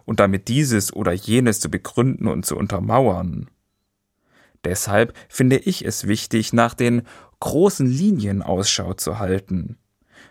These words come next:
Was sind wiederkehrende Motive? Und bei Jesus ist diese große Linie das Eintreten dafür, dass alle genug für ein gutes Leben haben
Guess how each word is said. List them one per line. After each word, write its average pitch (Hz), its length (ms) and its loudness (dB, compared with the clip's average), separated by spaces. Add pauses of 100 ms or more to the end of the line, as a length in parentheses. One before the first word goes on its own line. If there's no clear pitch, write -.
Was 127 200 0
sind 139 280 0
wiederkehrende 92 720 0
Motive? 95 800 -4 (720)
Und 139 180 0
bei 117 120 4
Jesus 127 560 2
ist - 280 -2
diese 101 260 2
große 110 460 0
Linie 117 540 2
das 101 260 0
Eintreten 139 640 0
dafür, 107 560 2 (280)
dass - 220 -2
alle 156 260 2
genug 123 440 2
für - 140 0
ein 98 220 -2
gutes 135 480 0
Leben 104 420 0
haben 95 460 0